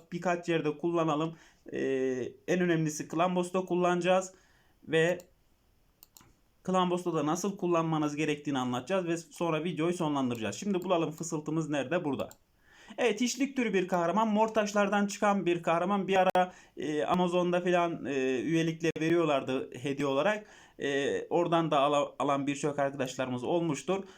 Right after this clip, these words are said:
Ama o zamanlar pek kullanıcı değildi. Mahzende bekletiyorduk. Yani ben hep diyordum almayın, uğraşmayın diye. Ama aradan bir sene geçti. Bir sene sonra kahraman güzel hale geldi. <laughs> Öyle bir değişik sıkıntısı oldu. Şimdi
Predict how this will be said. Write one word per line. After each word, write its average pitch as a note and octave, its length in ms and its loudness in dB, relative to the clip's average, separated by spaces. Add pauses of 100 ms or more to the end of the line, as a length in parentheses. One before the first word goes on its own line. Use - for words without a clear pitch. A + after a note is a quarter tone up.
(160)
Ama G#3 160 2
o G#3+ 100 4
zamanlar G#3 500 2
pek G3+ 240 0
kullanıcı G3 440 0
değildi. G#3 260 0
Mahzende F3 500 2
bekletiyorduk. F3+ 560 0
Yani D3+ 280 2
ben E3 140 2
hep F3 240 -2
diyordum D#3+ 300 0
almayın, C3+ 420 0
uğraşmayın C3+ 580 -2
diye. D#3+ 160 0
Ama F3 380 2 (260)
aradan D#3+ 460 2
bir G3 120 2
sene D#3 260 0
geçti. C#3+ 340 -2
Bir F3 100 0
sene D#3+ 260 0
sonra F3+ 360 -2
kahraman D#3 800 0
güzel E3 340 2
hale C3 320 4
geldi. A2 420 -2 (340)
<laughs> - 300 -18
Öyle C#3+ 320 2
bir D#3 80 0
değişik D3 360 -2
sıkıntısı - 480 -6
oldu. A#2 120 -2
Şimdi A3 320 -2